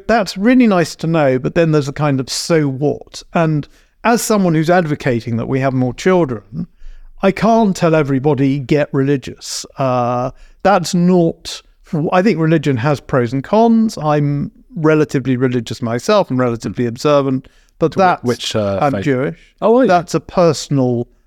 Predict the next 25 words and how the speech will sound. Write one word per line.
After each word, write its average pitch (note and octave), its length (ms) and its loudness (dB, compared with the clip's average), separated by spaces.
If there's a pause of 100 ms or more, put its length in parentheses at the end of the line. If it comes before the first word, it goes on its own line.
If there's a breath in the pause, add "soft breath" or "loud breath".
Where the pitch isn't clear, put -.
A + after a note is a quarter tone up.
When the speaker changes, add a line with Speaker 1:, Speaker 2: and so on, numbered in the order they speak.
(220)
Speaker 1:
um, A#2+ 580 0 (800)
preference G3+ 680 0
and A3+ 120 4
probably C#4+ 300 -2
does G3 260 2
relate B2+ 320 0
to B2+ 100 -6
my A2+ 140 -2
pronatalism. A2 840 -4 (560)
But - 460 0 (280)
I'm G3+ 160 4
not C4 180 4
gonna G3 160 2
go G3 180 2
around F3+ 360 0
the E3+ 80 0
world E3 420 2
telling D#3 320 -2
people D3 340 0
that C3+ 120 -2
they C#3+ 140 -2
have C#3 320 -4
to, B2+ 520 -2 (560)
uh, B2 360 0
have C#3 220 -2